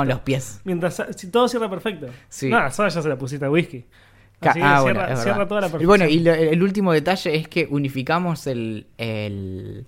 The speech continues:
Speaker 1: el cumpleaños con Guido,
Speaker 2: Sí.
Speaker 1: nuestro amigo host de Metal Pro Pop, el podcast amigo y también asiduo consumidor de, de whisky.
Speaker 2: <laughs>
Speaker 1: Y, mm,
Speaker 2: Más que nosotros.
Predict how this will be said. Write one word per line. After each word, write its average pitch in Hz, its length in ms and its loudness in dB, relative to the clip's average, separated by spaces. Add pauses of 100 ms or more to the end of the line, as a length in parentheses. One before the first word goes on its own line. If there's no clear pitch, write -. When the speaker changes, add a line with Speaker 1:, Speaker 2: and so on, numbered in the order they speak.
(640)
Speaker 1:
el 131 120 -4
cumpleaños 156 480 -2
con 117 220 -6
Guido, 147 400 -2 (180)
Speaker 2:
Sí. - 160 -12
Speaker 1:
nuestro 107 640 -4 (100)
amigo 120 640 0
host 131 340 0
de 110 440 -8
Metal 113 400 -4
Pro 110 460 -4
Pop, 127 240 0 (420)
el 98 260 -8
podcast 110 540 -2
amigo 113 600 0 (180)
y 95 560 -6
también 101 500 -6 (380)
asiduo 113 680 -2
consumidor 110 560 -2
de, 101 400 -6 (180)
de 107 140 -6
whisky. 120 420 -4 (260)
Speaker 2:
<laughs> - 280 -4
Speaker 1:
Y, 139 320 2
mm, 120 560 -2
Speaker 2:
Más 202 180 0
que 214 80 -2
nosotros. 151 420 -8